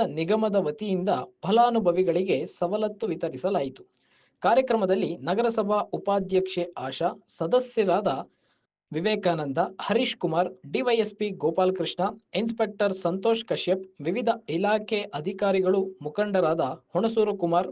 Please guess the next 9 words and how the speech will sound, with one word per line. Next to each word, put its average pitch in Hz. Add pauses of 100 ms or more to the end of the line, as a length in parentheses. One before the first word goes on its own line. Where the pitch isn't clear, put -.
(140)
ಪುಟ್ಟರಾಜು, 185 (200)
ಚಿಕ್ಕಸ್ವಾಮಿ, 190 (580)
ನಿಂಗರಾಜ 214
ಮಲ್ಲಾಡಿ, 170 (100)
ಬಸವಲಿಂಗಯ್ಯ, 180 (640)
ಹರವೇ 202
ಶ್ರೀಧರ್ 185 (300)
ಸೇರಿದಂತೆ 175
ಅನೇಕರಿದ್ದರು. 180